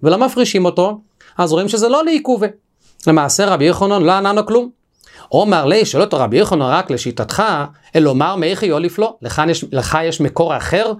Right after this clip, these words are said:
לפרישה, ואז זה לא לעיכובה? אומר אני לומד ממקום אחר, מסיני. וממילא זה לא לעיכובה, למדים משם רק מצווה לכתחילה.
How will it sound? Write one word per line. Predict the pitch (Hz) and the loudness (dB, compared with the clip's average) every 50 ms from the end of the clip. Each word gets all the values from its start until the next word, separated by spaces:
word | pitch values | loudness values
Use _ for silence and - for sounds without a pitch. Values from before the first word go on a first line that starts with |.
| - _ _ _ _ _ - | -12 _ _ _ _ _ 0
לפרישה, | 170 180 196 196 196 196 185 226 226 - - 226 226 220 214 - _ - | 2 2 2 2 0 0 0 0 0 0 -2 -2 -2 -4 -8 -12 _ -6
ואז | 143 127 131 131 143 165 170 170 156 123 - | -2 0 0 0 0 0 -2 -2 -4 -4 -4
זה | 117 120 123 | -2 0 2
לא | 117 139 175 | 4 4 4
לעיכובה? | 202 220 233 226 233 254 254 220 240 240 233 _ _ _ _ _ _ _ _ - | 2 2 0 0 0 0 0 0 0 -4 -4 _ _ _ _ _ _ _ _ 0
אומר | 139 180 214 220 208 202 202 196 185 | 0 2 2 2 2 0 0 0 0
אני | 170 165 185 214 220 | 0 0 0 0 2
לומד | 208 190 180 165 175 190 180 165 175 165 160 156 151 | 2 2 2 2 2 0 0 0 -2 -2 -2 -2 0
ממקום | 160 165 165 160 156 165 165 156 | 0 0 0 0 0 -2 -2 -2
אחר, | - - 117 113 113 - | -4 -6 -8 -10 -6 -2
מסיני. | 151 175 180 - - 208 185 147 104 87 87 _ _ _ _ _ _ _ _ _ _ _ - - - | 0 0 2 2 0 0 0 0 -2 -6 -10 _ _ _ _ _ _ _ _ _ _ _ -16 -4 0
וממילא | 151 143 143 156 208 269 277 233 202 | 4 4 6 6 4 4 4 2 2
זה | 190 208 | 4 2
לא | 220 269 311 | 2 2 4
לעיכובה, | 302 302 294 302 - 294 277 226 254 | 2 2 2 2 2 2 2 2 2
למדים | 175 170 175 180 175 240 | 2 4 2 2 2 2
משם | 240 226 214 220 226 214 | 2 2 2 0 0 2
רק | 220 247 254 254 254 - - | 2 2 0 0 -4 -6 -6
מצווה | 160 190 247 220 - 226 220 | -2 -2 -2 0 2 0 0
לכתחילה. | 214 214 214 208 - 180 170 160 | 0 0 -2 -2 0 0 0 0